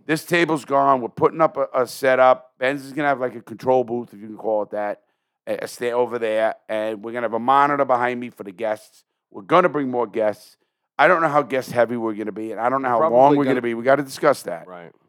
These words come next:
Speaker 1: You know, I, I've been, all, our podcasts have been about an hour, give or take. We have
Speaker 2: Yeah.
Speaker 1: Adult Dirty, fif-, you know.
Speaker 2: On average, it's an hour.
Speaker 1: Hour, hour, five minutes, ten minutes. That's what we try to keep.
Speaker 2: Yeah.
Speaker 1: Uh, it's hard enough to keep people's attention
Speaker 2: It
Speaker 1: span
Speaker 2: goes
Speaker 1: for
Speaker 2: by
Speaker 1: anything.
Speaker 2: pretty quick, too. So,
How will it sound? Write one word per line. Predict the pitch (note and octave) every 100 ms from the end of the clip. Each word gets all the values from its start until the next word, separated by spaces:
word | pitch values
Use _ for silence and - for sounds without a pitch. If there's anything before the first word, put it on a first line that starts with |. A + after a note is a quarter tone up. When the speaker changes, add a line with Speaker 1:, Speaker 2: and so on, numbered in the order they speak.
| _
Speaker 1:
You |
know, | A#2 A#2+
I, | C3+ C#3+ C#3+
I've | C#3+
been, | F3
all, | D#3+ E3 - _ _
our | D#3 F#3
podcasts | D3+ D3+ C3+ A#2+
have | A2+ F#2+
been | G#2+
about | G2 F2
an | E2
hour, | E2+ D#2+ - _ _ _
give | F#3
or | D#3
take. | - - _
We | A2
have | G#2
Speaker 2:
Yeah. | G#2
Speaker 1:
Adult | A2 G#2
Dirty, | D#3+ E3+ D3+ D3 C#3
fif-, | C3 B2 G2 _ C3
you | B2+
know. | G2 -
Speaker 2:
On | D3 D#3
average, | C#3+ A#2 G#2
it's | G2
an | F2+
hour. | D2+ - - _
Speaker 1:
Hour, | D#3+ E3 D#3+
hour, | D3 C3+
five | - A2 A2
minutes, | A2 F#2
ten | G#2+
minutes. | G2 E2+ -
That's | B2 D3+
what |
we | D#3+
try | C3 G#2+
to | G2
keep. | - - _ _ _ _ _ C3+
Speaker 2:
Yeah. | C3+
Speaker 1:
Uh, | D#3
it's | D#3
hard | B2 G3+ G3+
enough | E3+ D#3+
to | C3
keep | C#3+ -
people's | B2+ A2+ G2+
attention | G#2 A2+ G2
Speaker 2:
It | F3
Speaker 1:
span | G3+
Speaker 2:
goes | C4 -
Speaker 1:
for |
Speaker 2:
by | G#3
Speaker 1:
anything. | F#3 E3+
Speaker 2:
pretty | E3
quick, | A#2+ D3 C3 -
too. | C3 G#2+
So, | - G2 - A2+